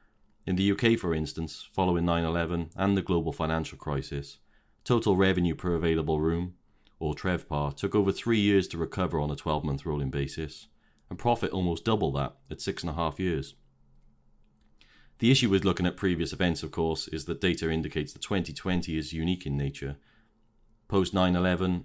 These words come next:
and the global financial crisis, profit plummeted to around thirty percent drop versus the prior year, whereas the global impact on hotel profits in twenty twenty has seen drops of over a hundred percent, and of course TrevPAR down to sub ten dollars.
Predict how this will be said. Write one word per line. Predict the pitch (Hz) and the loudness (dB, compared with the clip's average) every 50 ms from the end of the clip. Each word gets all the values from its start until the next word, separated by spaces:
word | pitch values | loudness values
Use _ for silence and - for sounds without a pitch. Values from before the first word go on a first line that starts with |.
| - _ | -8 _
and | - 95 104 95 90 | -2 0 0 0 0
the | 87 | 2
global | 98 87 82 76 71 | 0 0 0 0 -4
financial | - 82 80 78 78 73 - - | -4 -2 -2 -2 -2 -4 -8 -10
crisis, | - - 80 78 76 - 82 76 | -6 -4 -4 -4 -2 -4 -6 -6
profit | - - - 101 92 - - - | -6 -4 -4 -4 -2 -2 -8 -4
plummeted | - 98 90 90 82 - 82 73 | -2 0 0 0 0 -2 -4 -4
to | - 95 | -4 -4
around | 85 80 80 80 80 - | -2 0 0 -2 -4 -4
thirty | - - 92 90 80 85 | -2 0 0 0 0 -2
percent | 71 87 - - 82 80 76 | -6 -8 -6 -4 -4 -4 -4
drop | - - 92 90 90 - _ | -2 -2 -2 -2 -2 -4 _
versus | 90 87 85 82 80 | -6 -6 -6 -6 -12
the | - - | -16 -16
prior | - - 92 90 92 | -8 -6 -4 -2 0
year, | 92 95 98 101 107 104 - _ _ _ _ _ _ _ | 0 0 0 -2 -2 -6 -10 _ _ _ _ _ _ _
whereas | - 92 90 87 87 85 76 - | -2 0 2 2 2 2 0 -4
the | - 78 | -8 -2
global | - 104 98 87 92 | 2 2 4 4 4
impact | 90 87 80 - 82 76 73 - | 2 0 0 0 -2 -4 -2 -4
on | 82 76 | -6 -4
hotel | 73 80 76 - 82 78 76 | -4 -4 -4 -2 -4 -4 -4
profits | - - 87 76 - - 76 - - | -4 -4 -6 -6 -4 -6 -8 -6 -6
in | 76 | -6
twenty | 69 - 85 73 71 69 | -6 -4 -6 -6 -6 -8
twenty | - - - 110 101 92 - 73 69 69 71 - - - - _ _ _ _ | -8 -6 -4 -2 -2 -2 -4 -4 -4 -6 -6 -8 -20 -20 -20 _ _ _ _
has | 101 - | -8 -4
seen | - 107 98 | 0 0 2
drops | 92 104 87 - - | 2 2 0 0 -2
of | - 73 - - | -10 -10 -6 -2
over | 98 95 85 82 87 | -2 -2 0 0 -2
a | 73 | -2
hundred | 80 85 87 76 76 | -2 -2 -2 -4 -4
percent, | - - - - 87 78 73 71 - - - _ _ | -8 -10 -6 -4 -2 -2 -2 -4 -6 -10 -20 _ _
and | - 80 | -12 -12
of | 78 - | -10 -4
course | - 90 80 - | -4 -4 -4 -6
TrevPAR | - - 104 95 82 - - 87 78 73 71 | -4 -2 0 0 0 -2 -2 -4 -2 -2 -2
down | - 85 80 78 71 | -2 -2 -2 -2 -4
to | 69 | -6
sub | - - - 92 82 71 - | -8 -6 -4 -4 -4 -4 -6
ten | - - 85 78 76 76 | -8 -6 -4 -4 -2 -2
dollars. | 71 76 76 71 65 64 - - - | -2 -2 -2 -4 -4 -6 -8 -14 -20